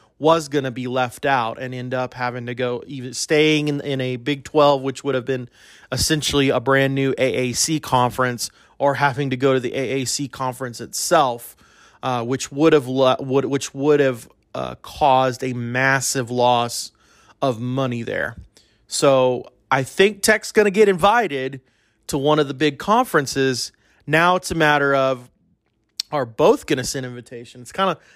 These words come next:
it's almost kinda like, you know, when I was at L C U and, and, you know, I, you, we were, you know,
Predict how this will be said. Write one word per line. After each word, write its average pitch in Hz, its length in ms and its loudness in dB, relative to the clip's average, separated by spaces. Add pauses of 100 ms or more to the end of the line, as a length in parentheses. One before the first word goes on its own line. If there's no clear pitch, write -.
(180)
it's 143 400 -8
almost 196 300 -6
kinda 151 200 -2
like, 135 320 -2
you 139 60 -10
know, 127 140 -8
when 127 120 -8
I 131 80 -6
was 131 160 -10
at 131 80 -6
L 135 140 0
C 139 180 -14
U 139 300 -6
and, 120 180 -8 (400)
and, 127 160 -6
you 123 60 -6
know, 120 180 -4
I, 120 200 -2 (180)
you, 123 200 -12
we 127 120 -6
were, 120 280 -6
you 131 120 -10
know, 113 280 -12